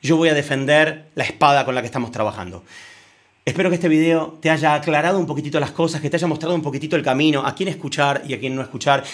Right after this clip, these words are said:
y que busques una persona que te edifique en Cristo y no que ande haciendo mercadería de tu fe para tener visualizaciones y eurilios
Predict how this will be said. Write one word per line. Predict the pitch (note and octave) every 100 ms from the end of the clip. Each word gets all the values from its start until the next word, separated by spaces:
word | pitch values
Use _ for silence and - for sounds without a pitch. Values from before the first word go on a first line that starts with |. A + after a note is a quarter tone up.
| -
y |
que | -
busques | E3 D#3+ D#3+
una | D3 C3
persona | A#2+ A#2 C#3
que | A#2+
te | A2
edifique | A2+ A2 C#3+ B2+
en |
Cristo | A#2 C#3+ - A#2+ -
y | -
no | C#3+ D3+
que | D3+
ande | C#3+ C#3+ C3
haciendo | B2+ - C3+ C3 B2 A2+ G#2+ - -
mercadería | C#3 D3+ D3+ C#3 D3+ F#3+
de | D#3
tu | D3+ C3+
fe | - F3
para | E3 C3+
tener | B2+ C3+
visualizaciones | C#3+ B2+ B2 B2 D3 D3+
y | C#3
eurilios | B2 B2 C#3+ B2 A2 G#2